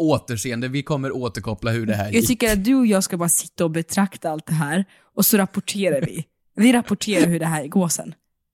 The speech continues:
Speaker 1: Spioner.
Speaker 2: Vi gör det. Okej, du,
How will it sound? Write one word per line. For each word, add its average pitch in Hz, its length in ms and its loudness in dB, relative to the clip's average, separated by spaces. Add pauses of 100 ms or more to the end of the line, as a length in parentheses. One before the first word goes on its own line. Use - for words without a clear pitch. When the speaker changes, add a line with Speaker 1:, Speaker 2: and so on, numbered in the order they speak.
(140)
Speaker 1:
Spioner. - 800 -6
Speaker 2:
Vi 190 120 6
gör 180 300 6
det. 156 180 -10 (340)
Okej, 233 320 2
du, 233 320 -2